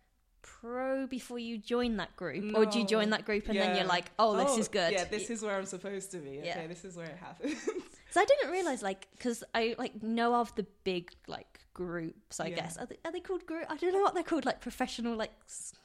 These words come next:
Speaker 1: gaming.
Speaker 2: Yeah,
Speaker 1: Like,
Speaker 2: um,
Speaker 1: they all have, like, names like Optic and, like,
Speaker 2: Oh, right,
Speaker 1: yeah, yeah.
Speaker 2: yeah. I don't, t-, t-, I don't know.
Speaker 1: I don't know, but I know
Speaker 2: Yeah.
Speaker 1: of those, but I didn't know they could be, like, location-based, like
Speaker 2: Yeah.
Speaker 1: East London one.
Speaker 2: <laughs>
Speaker 1: I like that.
Speaker 2: Um,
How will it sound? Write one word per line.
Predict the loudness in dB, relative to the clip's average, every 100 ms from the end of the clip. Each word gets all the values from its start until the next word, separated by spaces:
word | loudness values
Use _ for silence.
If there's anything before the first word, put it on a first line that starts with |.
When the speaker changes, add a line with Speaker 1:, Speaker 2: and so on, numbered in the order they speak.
| _ -12
Speaker 1:
gaming. | -6 -4 -2 -2 -2 -2 -2 -6
Speaker 2:
Yeah, | -8 -8 -6 -6
Speaker 1:
Like, | -6 -8 -14
Speaker 2:
um, | -12 -2
Speaker 1:
they | 0
all |
have, | 0 -2
like, | -4 -4
names | -4 -4
like | -8 -6
Optic | -4 -4 -6 -14 -14 -18 -20 -16
and, | -12
like, | -4 -2
Speaker 2:
Oh, | 0
right, | 2 4
Speaker 1:
yeah, | 6 4 2
yeah. | 2 2 0
Speaker 2:
yeah. | -4 -10 -12
I | -10
don't, | -10 -14 -18
t-, | -20 -20 -20 -20
t-, | -16 -14 -14 -14
I | -12
don't | -12 -10
know. | -8
Speaker 1:
I |
don't | -4
know, | 0
but | 0
I | 0 0
know | 0 2
Speaker 2:
Yeah. | 2
Speaker 1:
of | 2
those, | -2 -2
but | -2
I | -2
didn't | -2
know | -4 -4
they | -4
could | -6 -2
be, | -2
like, | -2 -6 -6
location-based, | -4 -4 -4 -8 -8 -10 -8 -6 -6 -8 -10 -2
like | 2 2
Speaker 2:
Yeah. | 0
Speaker 1:
East | -4 -2
London | -2 0 0
one. | 0 0 -2 -6 -16
Speaker 2:
<laughs> | -20 -14
Speaker 1:
I | -10
like | -10 -8
that. | -8
Speaker 2:
Um, | -8 -10